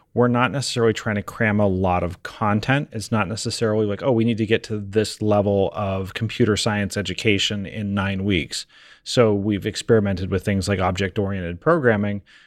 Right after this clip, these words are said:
but it's not necessarily something that we're trying to achieve in the nine weeks. The things that we're really trying to get to are the computational thinking, the problem-solving approaches, and the excitement and enthusiasm for the subject. So if they've got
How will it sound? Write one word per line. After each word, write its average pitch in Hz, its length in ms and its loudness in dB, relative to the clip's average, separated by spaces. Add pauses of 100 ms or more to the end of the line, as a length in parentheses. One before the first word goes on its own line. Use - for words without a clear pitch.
(220)
but 131 120 6
it's 117 160 0
not 131 160 4
necessarily 113 640 0
something 110 320 0
that 107 100 2
we're 101 100 0
trying 101 340 -2
to 101 120 -2
achieve 92 600 0
in 110 160 -4
the 101 80 0
nine 95 260 0
weeks. 107 380 2 (320)
The 113 80 -2
things 113 220 0
that 110 80 -4
we're 117 180 0
really 117 220 4
trying 107 220 -4
to 101 80 0
get 92 280 0 (400)
to 110 260 4
are 104 220 0
the 95 280 2
computational 101 720 -2
thinking, 107 480 0
the 95 100 -4
problem-solving 107 760 0
approaches, 95 640 0 (460)
and 127 180 2
the 135 120 2
excitement 123 640 -2
and 123 120 -2
enthusiasm 113 800 0
for 113 120 -2
the 107 100 2
subject. 123 480 -2
So 113 200 2
if 101 140 -2
they've 113 260 2
got 113 280 0